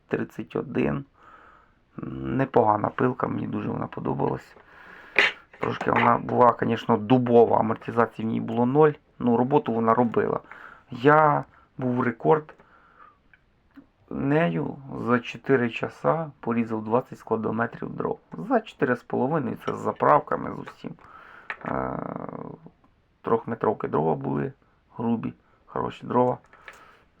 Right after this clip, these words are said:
Це було... Тоді я ту бензопилу пустив у люди. Вона була в хорошому стані, ще різала і різала.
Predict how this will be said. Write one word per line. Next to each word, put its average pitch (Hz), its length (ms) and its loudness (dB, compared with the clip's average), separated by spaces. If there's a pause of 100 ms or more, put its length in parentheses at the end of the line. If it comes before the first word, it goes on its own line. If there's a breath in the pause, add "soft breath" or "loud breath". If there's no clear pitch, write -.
(120)
Це - 120 -2
було... - 280 -6 (100)
Тоді - 240 -6
я 110 120 4
ту - 180 -8 (200)
бензопилу 107 680 -4 (840 soft breath)
пустив - 420 -6
у 120 60 -2
люди. 185 380 0 (800 soft breath)
Вона - 140 -6
була 117 220 -4
в - 60 -10
хорошому 120 420 -6
стані, 127 300 -2
ще - 160 -4
різала 113 420 -4
і 127 40 -2
різала. 180 420 -2